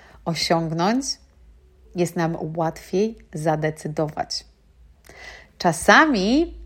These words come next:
od razu uprzedzam, czasami te decyzje mogą być trudne, ponieważ w-, wydawałoby się, że powinny być proste. No mam wizję, no mam podpunkty, mam tutaj specyficzne rzeczy.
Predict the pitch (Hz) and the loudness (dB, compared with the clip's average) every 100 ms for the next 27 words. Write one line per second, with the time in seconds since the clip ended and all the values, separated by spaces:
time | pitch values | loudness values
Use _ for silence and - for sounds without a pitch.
0 | - 196 185 240 262 226 - 208 - - | -2 4 8 8 6 2 0 0 -2 -6
1 | 170 - 233 302 285 254 269 269 285 247 | -2 2 4 4 6 8 6 6 4 6
2 | 190 170 175 220 233 - - - - - | 6 8 10 8 2 -8 -18 -16 -16 -10
3 | 170 196 269 320 294 269 262 - 247 208 | 2 6 8 8 6 4 0 -2 4 4
4 | 170 156 202 208 190 185 202 170 165 175 | 4 2 2 2 2 4 4 0 -4 -8
5 | - - 165 151 156 196 233 180 - 196 | -10 -12 -6 -4 4 8 8 6 4 2
6 | 196 165 180 180 - 427 - 185 170 180 | 0 -2 0 2 6 6 6 4 4 6
7 | 254 349 190 165 170 - 190 - 403 320 | 6 8 6 4 0 2 4 8 8 8
8 | 185 170 175 202 185 190 - - 180 196 | 4 2 2 4 4 4 2 0 -2 -4
9 | 214 226 254 277 180 | 2 4 6 6 4